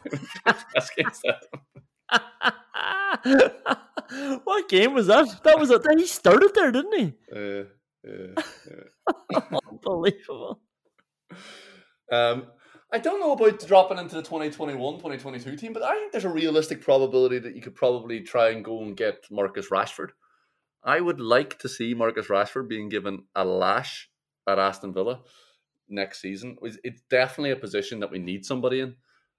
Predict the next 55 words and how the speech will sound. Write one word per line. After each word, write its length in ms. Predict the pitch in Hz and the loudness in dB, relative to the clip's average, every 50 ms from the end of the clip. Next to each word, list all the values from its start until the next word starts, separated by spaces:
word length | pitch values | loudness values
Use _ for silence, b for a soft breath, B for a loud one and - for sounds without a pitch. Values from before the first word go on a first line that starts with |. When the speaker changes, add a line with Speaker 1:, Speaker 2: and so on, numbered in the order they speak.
| _ _ | _ _
Speaker 1:
and 160 | - 101 95 98 | -8 -6 -6 -6
it's 180 | 92 - - | -8 -12 -12
definitely 440 | _ - 104 98 95 - - 113 101 | _ 0 0 0 0 -2 -8 -6 -6
a 60 | 90 - | -6 -6
player 540 | - - 90 90 95 98 98 98 98 - - | -4 -4 0 0 2 0 0 -2 -6 -8 -6
that 100 | 98 92 | -2 0
I 120 | 92 90 | 0 0
think 240 | - - 95 92 - | 0 -4 -12 -12 -12
we 80 | 95 90 | -16 -14
could 180 | 90 90 - | -14 -14 -8
get 200 | - 80 90 101 | -4 -4 -2 -2
if 80 | 110 101 | -2 -4
we 80 | 101 | -8
pushed 260 | 92 - 95 92 - - | -10 -8 -10 -10 -6 -6
hard 180 | 87 90 95 | -6 -6 -6
enough 180 | 110 117 113 _ | -8 -12 -14 _
for 160 | - 120 113 | -6 -6 -4
it. 40 | 82 | -4
He 60 | 101 | -4
might 200 | 101 117 123 120 | -2 -2 0 0
end 180 | 110 104 98 95 | -2 -4 -2 -4
up 120 | 95 - | -6 -4
costing 340 | - 98 90 87 - - 92 | -4 -4 -4 -4 -6 -10 -18
a 20 | |
fortune, 380 | - - 92 92 95 - 113 113 | -16 -12 -12 -12 -10 -12 -14 -12
and 80 | 101 | -12
he 60 | 92 90 | -12 -12
might 160 | 92 87 90 | -12 -10 -10
have 100 | 85 85 | -10 -10
absolutely 400 | 82 90 - - - - - 92 | -10 -10 -14 -18 -20 -18 -16 -14
no 160 | 90 87 90 | -14 -14 -14
interest 320 | 92 95 - 110 113 - | -16 -12 -10 -10 -10 -10
in 80 | 120 117 | -12 -16
it, 80 | 117 - | -16 -16
but 120 | - - | -16 -16
we 80 | 90 98 | -14 -12
might 180 | 98 101 107 107 | -10 -10 -10 -10
as 100 | 98 - | -10 -10
well 160 | 90 90 92 | -10 -12 -12
give 200 | - 98 92 85 | -10 -12 -12 -10
it 40 | 82 | -10
a 60 | 78 | -12
rattle 320 | 82 87 90 - - - - | -10 -10 -10 -8 -10 -10 -12
because 240 | 107 _ _ 98 | -14 _ _ -10
I 40 | 104 | -8
want 260 | 104 104 117 123 123 | -6 -6 -6 -8 -8
to 80 | _ 98 | _ -20
see 260 | - - 95 92 92 | -16 -12 -6 -6 -6
us 180 | 92 92 - _ _ _ _ _ | -6 -6 -10 _ _ _ _ _
sign 300 | - - 101 90 90 92 | -8 -6 -4 -4 -4 -6
a 60 | 90 | -10
winger 420 | 87 87 82 92 101 107 107 - _ _ - | -10 -10 -12 -10 -10 -10 -10 -12 _ _ -14
and 180 | 92 90 87 95 | -12 -12 -12 -14
a 20 | |
striker. 500 | - - - 95 90 90 - 113 113 _ | -16 -10 -6 -6 -6 -6 -6 -14 -18 _